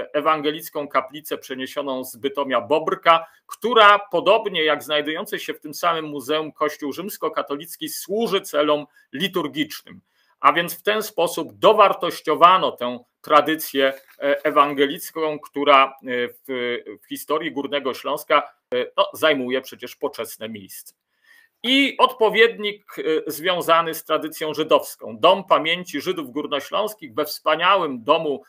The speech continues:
przedpogrzebowym projektu Maxa Fleischera, wiedeńskiego architekta w Gliwicach. E, tam pielęgnowana jest pamięć o tej wspólnocie, która została w sposób brutalny wyeliminowana z życia Górnego Śląska, no,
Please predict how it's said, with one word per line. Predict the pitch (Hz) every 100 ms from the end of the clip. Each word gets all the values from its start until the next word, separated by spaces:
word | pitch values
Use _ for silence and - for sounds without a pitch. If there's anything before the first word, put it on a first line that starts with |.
| _ _
przedpogrzebowym | - 202 - 165 135 135 135 170 135 113 107 _
projektu | 135 139 160 - 147
Maxa | 139 165 - 143
Fleischera, | - 127 127 185 185
wiedeńskiego | 135 131 131 - 170 156 -
architekta | 131 - - 151 147 143 135 - _
w | 117
Gliwicach. | 127 151 156 180 185 107 92 - _ _ _
E, | 139 131 131
tam | - 175 208 214 208 - -
pielęgnowana | 190 202 202 190 156 160 185 208 156
jest | 147 -
pamięć | 160 165 156 156
o | -
tej | - 180 202
wspólnocie, | - - 147 147 127 - 131 175 - _ _ _
która | - 208 196 175 - 104
została | 139 175 180 190
w | 170
sposób | - 170 165
brutalny | 180 208 202 202 214 185
wyeliminowana | 139 190 185 180 175 165 180 190 151 113 - 123
z | 120
życia | 135 160 151
Górnego | 135 147 147 135 135
Śląska, | 147 156 175 - 180 - -
no, | 208